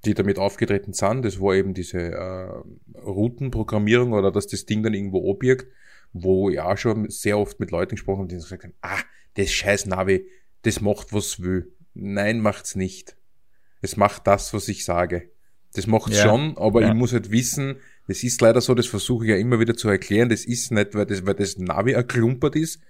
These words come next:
Speaker 1: sondern weil ich's falsch bedient habe. In
Speaker 2: Ja.
Speaker 1: neunundneunzig Prozent der Fällen ist es so. So wie ich das vorher gesagt hab, dieses kurzfristige Routenplanen am Navi,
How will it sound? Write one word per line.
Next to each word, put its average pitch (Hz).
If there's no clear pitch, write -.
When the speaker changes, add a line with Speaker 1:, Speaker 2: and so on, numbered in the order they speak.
Speaker 1:
sondern 107
weil 98
ich's -
falsch 92
bedient 92
habe. 82
In 95
Speaker 2:
Ja. 95
Speaker 1:
neunundneunzig 113
Prozent 104
der 107
Fällen 95
ist 92
es 85
so. 78
So 107
wie 110
ich 104
das 107
vorher 104
gesagt -
hab, 95
dieses 101
kurzfristige 117
Routenplanen 113
am 107
Navi, 101